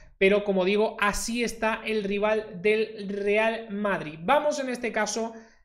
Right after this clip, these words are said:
con la convocatoria y damos nuestro resultado. La convocatoria del Real Madrid sin más sobresaltos, los jugadores habituales, ya sabéis que,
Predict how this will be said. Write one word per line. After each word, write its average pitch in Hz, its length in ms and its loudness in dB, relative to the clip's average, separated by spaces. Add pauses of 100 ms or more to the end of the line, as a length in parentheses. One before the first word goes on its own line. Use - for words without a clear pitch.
(140)
con 196 480 2
la 170 180 0
convocatoria 196 880 2
y 175 120 -8
damos 170 300 -4
nuestro 175 280 -4
resultado. 190 520 0
La 214 140 4
convocatoria 185 560 0
del 180 100 0
Real 175 160 -2
Madrid 175 380 -2 (240)
sin 185 400 -6
más 208 360 2
sobresaltos, 202 800 0
los 165 160 -4
jugadores 175 440 -2
habituales, 175 640 -4
ya 165 220 -2
sabéis 165 320 -8
que, 165 240 -6